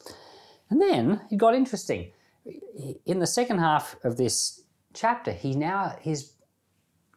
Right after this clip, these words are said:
discussion now turns to a spontaneous prayer, and he's talking to the Lord now.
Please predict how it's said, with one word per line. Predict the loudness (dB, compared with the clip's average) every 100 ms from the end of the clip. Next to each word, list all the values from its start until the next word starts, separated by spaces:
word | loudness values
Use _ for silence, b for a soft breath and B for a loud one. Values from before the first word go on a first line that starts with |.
| _ _
discussion | -12 -4 -2 -2 -2 -4
now | -4
turns | -6 -6 -6 -6
to | -8
a | -8
spontaneous | -4 -4 -2 -2 -2 0 -2
prayer, | -4 -2 0 2
and | 0
he's | -4 -6
talking | -2 -2 0 -4
to | -4
the | -4 -2
Lord | 0 0 -2
now. | -6 -10